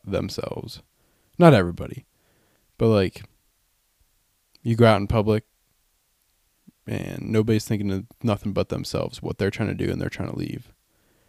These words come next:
I try to remind myself that when I get self-conscious in public. But anyways, I don't know why I went on that little tangent. I'm doing really good.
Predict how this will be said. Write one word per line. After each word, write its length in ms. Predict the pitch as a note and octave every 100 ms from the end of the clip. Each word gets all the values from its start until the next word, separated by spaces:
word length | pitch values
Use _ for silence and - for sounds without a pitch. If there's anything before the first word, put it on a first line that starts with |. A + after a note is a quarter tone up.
| _ _ _ -
I 60 | B2
try 120 | D3+
to 60 |
remind 280 | A#2 A2 G#2+
myself 360 | G2 G#2 G2 -
that 160 | F#2
when 100 | F2
I 60 | F2+
get 180 | F#2+ -
self-conscious 640 | - F2+ - A2 G#2+ -
in 60 | -
public. 340 | - - - _ _ -
But 160 | F3 _ - - - -
anyways, 500 | F3 C3+ A#2 A2+ - - - _ _ _ _ _ -
I 80 | C3
don't 80 |
know 80 | D3
why 220 | C#3+ C#3+
I 20 | C#3
went 160 | C#3+
on 120 | C#3
that 100 | C#3
little 160 | C3 C3+
tangent. 420 | C3+ D3+ G#2+ A1+ _ _ _ _ _ _ _ _ - - _ _
I'm 140 | C3 G3
doing 240 | E3+ A2
really 200 | G2+ F#2+
good. 280 | F#2 F2